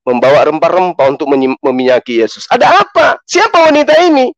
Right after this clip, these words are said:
Kenapa yang lain, wanita-wanita yang lain tidak diceritakan? Kenapa hanya Maria Magdalena? Kenapa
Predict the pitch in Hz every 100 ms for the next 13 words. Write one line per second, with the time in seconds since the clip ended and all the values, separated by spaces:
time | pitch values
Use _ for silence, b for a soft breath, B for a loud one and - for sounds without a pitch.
0 | _ _ _ _ _ _ _ _ _ -
1 | 311 370 302 285 262 269 269 254 254 254
2 | 247 247 233 262 - 233 214 220 214 269
3 | 233 214 226 269 214 214 202 190 202 185
4 | 170 - 170 240 214 131 _ _ b -
5 | 233 285 254